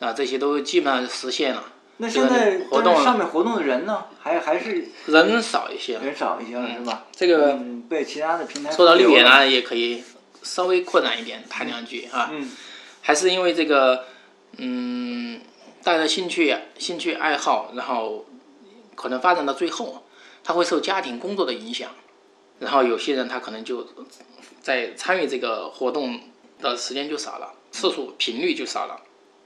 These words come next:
Speaker 1: 另外一些人呢，他可能就走向了比较专业化。
Speaker 2: 啊。
Speaker 1: 比如有一波人，然后就是登-
Speaker 2: 对啊，
Speaker 1: 登山去了，
Speaker 2: 嗯。
Speaker 1: 有一波人攀岩去了，
Speaker 2: 嗯。
Speaker 1: 然后兼顾的来说比较少。他一旦选择一个更，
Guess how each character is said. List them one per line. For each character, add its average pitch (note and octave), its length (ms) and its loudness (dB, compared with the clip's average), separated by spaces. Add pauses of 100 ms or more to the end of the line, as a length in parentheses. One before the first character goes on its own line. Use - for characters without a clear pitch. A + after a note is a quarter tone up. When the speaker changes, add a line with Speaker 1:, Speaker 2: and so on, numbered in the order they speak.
(140)
Speaker 1:
另 G3+ 140 2
外 F3 100 6
一 C3 60 4
些 - 160 -4
人 A#2 120 -4
呢， A#2 180 -4 (100)
他 - 120 -16
可 B2 120 -6
能 A#2+ 100 -8
就 B2+ 100 -4
走 G#2 200 -10
向 B2 120 -6
了 A2+ 160 -10 (400)
比 G#2+ 80 -16
较 A2+ 200 -8
专 E3+ 260 0
业 C3+ 80 -4
化。 - 180 -10 (480)
Speaker 2:
啊。 A2+ 300 -6
Speaker 1:
比 A#2+ 60 -2
如 A#2 60 2
有 A2+ 120 0
一 A#2 60 -2
波 B2 160 0
人， A2 180 -2
然 A2 120 -10
后 A2 100 -10
就 - 100 -14
是 E2+ 260 -12 (220)
登- C#3 100 -14
Speaker 2:
对 C#3+ 120 -4
啊， A#2+ 160 0
Speaker 1:
登 B2+ 100 -2
山 B2 220 -4
去 A#2 160 -6
了， G#2 280 -10
Speaker 2:
嗯。 A#2 80 -10 (180)
Speaker 1:
有 A#2 120 -2
一 A#2 40 -2
波 B2 140 -2
人 A#2 140 -4
攀 B2 180 -10
岩 A#2+ 200 -14
去 A#2+ 160 -10
了， A2+ 200 -14
Speaker 2:
嗯。 A2+ 160 -14 (200)
Speaker 1:
然 A#2+ 100 -8
后 B2 500 2 (520)
兼 B3+ 260 4
顾 F3 140 2
的 A2 240 -4 (140)
来 A#2+ 100 -6
说 C3 500 -6 (120)
比 A#2 100 -12
较 D#3+ 160 -8
少。 - 320 -12 (320)
他 E3+ 100 -2
一 E3 100 6
旦 F#3+ 140 6
选 A2+ 220 -4
择 C3 80 -4
一 C3+ 100 -4
个 A#2+ 140 -2
更， C#3 300 -4